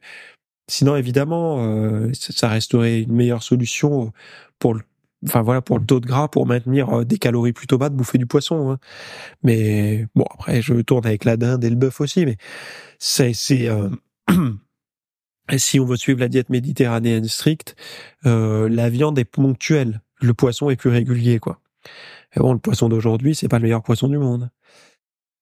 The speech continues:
Donc, euh, encore une fois, c'est là où, où, où on doit, euh, travailler avec, euh, les outils qu'on a aujourd'hui, avec les, les matériaux, euh,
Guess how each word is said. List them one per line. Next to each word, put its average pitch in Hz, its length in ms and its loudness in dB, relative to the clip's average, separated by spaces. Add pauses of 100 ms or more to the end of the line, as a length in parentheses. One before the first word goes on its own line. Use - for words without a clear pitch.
(720)
Donc, 151 260 2
euh, 113 460 2
encore 117 320 0
une 104 100 0
fois, 139 260 0
c'est - 140 -2
là 123 180 2
où, 104 440 0 (100)
où, 123 340 0
où - 420 -4
on 123 160 2
doit, 127 420 0
euh, 104 80 -4
travailler 127 520 0
avec, 120 320 -2
euh, 107 460 0
les 117 240 2
outils 127 240 -2
qu'on 131 180 2
a 123 60 0
aujourd'hui, 120 640 0
avec 117 300 -2
les, 110 300 2
les 131 160 -2
matériaux, 135 760 0
euh, - 200 -4